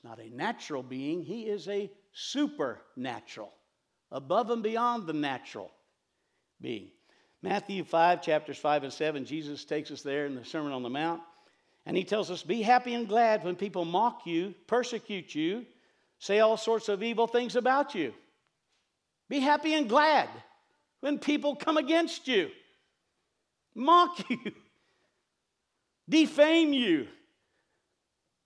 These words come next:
post on Facebook all kinds of lies and deceiving things about you. Jump up and down and be glad.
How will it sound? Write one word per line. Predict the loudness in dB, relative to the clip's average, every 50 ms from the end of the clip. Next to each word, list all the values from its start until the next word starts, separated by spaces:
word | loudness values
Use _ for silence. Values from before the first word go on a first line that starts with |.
| _ _ _ 6
post | 8 8 8 8 6 0 0
on | 0 0 2
Facebook | 6 8 8 8 8 4 0 0 0 2 4
all | 4 4 4
kinds | 4 2 2 2 0 0 0
of | 0
lies | 2 2 2 4 4 4 4 4 4 4 0 -2 -2
and | -4 -4 -4 -4
deceiving | -4 -6 -6 -6 -10 -12 -8 -4 -2 0 2 2 0 -2
things | 0 0 2 2 2 2 0
about | -4 -2 0 0 0 0 -2 -4 -4
you. | -6 -6 -6 -8 -14 _ _ _ _ _ _ _ _ _ _ _ _ _ _ _ _ _ _ _ _
Jump | -6 -4 0 0
up | 0 0 0
and | 0
down | 0 0 0 0
and | 2
be | 2 2
glad. | 0 2 0 0 0 0 -2 -4 -4